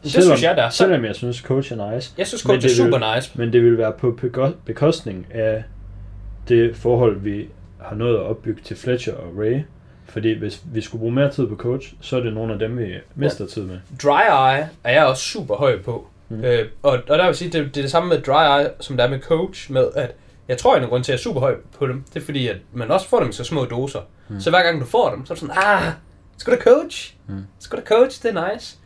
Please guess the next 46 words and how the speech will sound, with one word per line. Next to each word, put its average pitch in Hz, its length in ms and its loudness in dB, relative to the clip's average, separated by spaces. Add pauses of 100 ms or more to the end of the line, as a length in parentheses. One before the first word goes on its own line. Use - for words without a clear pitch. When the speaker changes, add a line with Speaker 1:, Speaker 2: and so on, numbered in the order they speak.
(360)
Speaker 1:
Det - 180 -8
er 180 60 0
lidt, 185 200 -2 (240)
det 160 80 2
har 175 160 4
sådan 180 140 -8 (100)
lidt, 170 120 -6
øh, 117 480 2
diminishing 135 500 -4
return, 151 520 -2 (280)
som 131 100 -10
Speaker 2:
Hmm. 120 100 -6
Speaker 1:
jeg 120 180 -2
overhovedet 139 460 -2
ikke 139 120 -4 (300)
ved, 147 200 0
hvad 127 120 -2
hedder 135 200 -2
på - 80 -12
dansk, 120 320 -6
hvis 123 120 -12
det - 40 -12
overhovedet 127 220 -4
eksisterer. 120 360 -8 (400)
Men 139 120 -4
det 170 100 2
er 180 60 4
jo, 170 140 -4
det 190 100 4
var 190 60 8
egentlig 151 220 4
det, 143 60 2
jeg 143 100 0
prøvede 147 200 0
at 135 60 -2
snakke 131 200 -4
om, 127 100 -4
da 123 100 -2
jeg 120 100 0
snakkede 135 260 -4
om - 60 -10
Speaker 2:
Tror 147 80 -2
jeg, 151 100 2
det 175 100 0
gør. 131 60 2
Speaker 1:
flødebollerne. 123 300 0